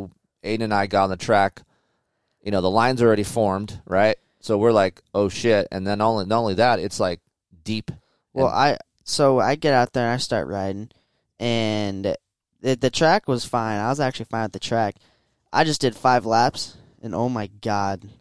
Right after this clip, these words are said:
Speaker 2: I m-, started freaking out 'cause I got so tired within four laps. I'm like, "Holy shit,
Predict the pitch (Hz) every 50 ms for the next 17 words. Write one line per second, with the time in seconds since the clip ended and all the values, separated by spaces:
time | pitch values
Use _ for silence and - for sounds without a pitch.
0 | _ - 117 123 127 131 131 123 113 - - - 131 117 110 - - - 135 127
1 | 120 - 123 113 110 117 120 113 - - - 117 117 113 107 - - 127 120 -
2 | 117 117 113 117 131 131 - - 120 113 - 131 127 120 113 113 120 135 - -
3 | - - _ _ _ _ _ _ _ _ _ _ - 110 113 110 110 107 - -
4 | - - - - 123 117 113 110 104 101 - - 113 113 110 92 -